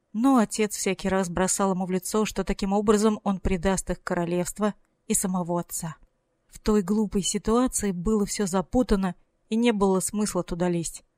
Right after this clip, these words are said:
Все его письма принцессе были перехвачены и сожжены, а посланники не доезжали до замка. Ко всему прочему, за самим принцем постоянно кто-то следил из подданных короля.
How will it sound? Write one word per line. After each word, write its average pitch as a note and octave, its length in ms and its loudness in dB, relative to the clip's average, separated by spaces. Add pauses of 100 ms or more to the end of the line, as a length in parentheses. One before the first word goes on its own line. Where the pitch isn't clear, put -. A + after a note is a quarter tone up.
(460)
Все - 200 0
его A3 180 4
письма A3 380 0
принцессе G3 680 -2
были F#3+ 300 0
перехвачены F#3 800 -2
и F3 40 -4
сожжены, F3+ 640 -2 (640)
а F#3+ 100 0
посланники G3+ 720 2
не A3+ 120 2
доезжали F3+ 540 0
до F3 140 -2
замка. E3 400 -6 (440)
Ко A3+ 120 4
всему C4+ 300 2
прочему, A3 520 4
за G3 140 2
самим F#3+ 380 2
принцем F#3+ 460 -2
постоянно F#3 480 -2
кто-то F#3 300 -4
следил G3 480 0
из G3+ 140 -2
подданных F3+ 500 -2
короля. F3 440 -2